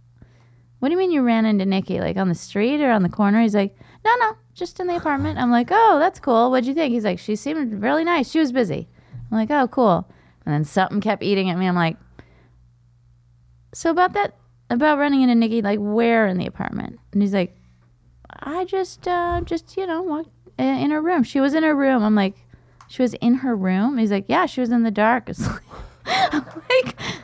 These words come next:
"Wait a second. Did you walk in?" He's like, "Yeah, I just, I opened, I didn't know anyone was home." And then that's when I was like, "Did you fucking walk into her room?" <laughs> And then reluctantly, he's like, "I think I did. I think I might have, um,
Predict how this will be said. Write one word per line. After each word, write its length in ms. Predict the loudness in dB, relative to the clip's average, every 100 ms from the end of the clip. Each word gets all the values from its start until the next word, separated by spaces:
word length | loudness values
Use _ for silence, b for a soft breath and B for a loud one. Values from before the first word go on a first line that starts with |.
| B B B -14 -2
"Wait 200 | 2 2
a 60 |
second. 540 | 2 -2 -2 -4 -4 -4
Did 140 | 0
you 160 | 2 0
walk 480 | -2 -2 0 0 -2
in?" 180 | 0
He's 140 | 2 2
like, 200 | 0 -2 -8 b b b b
"Yeah, 160 | 0 2
I 140 | 4
just, 400 | 2 0 -4 -14 -6
I 340 | -2 0 2
opened, 320 | 0 0 0 0
I 140 | 0
didn't 280 | 2 0 4
know 180 | 6 4
anyone 320 | 4 0 -2
was 140 | -4
home." 420 | -2 -2 -2 -6 -8
And 160 | 2 4
then 280 | 4 2 0
that's 240 | -2 -2
when 100 | -6
I 120 | -6
was 120 | -8 -6
like, 180 | -8 -10 -20 -18
"Did 160 | -8
you 80 | -8
fucking 560 | -8 -10 -10 -6 -4 -2
walk 340 | 0 0 -2
into 220 | -2 0 0
her 160 | 0
room?" 380 | 0 0 0 0 -4
<laughs> 680 | -12 -20 -20 _ _ -2
And 100 | 2
then 160 | 4 4
reluctantly, 680 | 4 0 -2 -4 -4 -2 0
he's 120 | 0
like, 180 | -2 -4 B B
"I 60 | -8
think 260 | -2 -2 0
I 100 | 0
did. 400 | 0 0 0 -2
I 140 | -6
think 280 | -4 -2 0
I 80 | 0
might 280 | 2 2 2
have, 220 | 2 2
um, 560 | 0 2 2 2 2 0